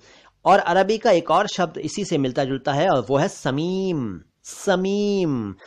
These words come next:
समीम का अर्थ है प्योर, अनमिक्स्ड, सिंसियर।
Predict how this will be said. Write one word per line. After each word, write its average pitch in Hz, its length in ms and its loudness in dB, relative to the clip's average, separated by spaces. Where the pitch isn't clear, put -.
समीम 226 420 -2
का 220 120 2
अर्थ 170 360 0
है 165 160 0
प्योर, 127 480 0
अनमिक्स्ड, 170 720 -2
सिंसियर। 190 720 -2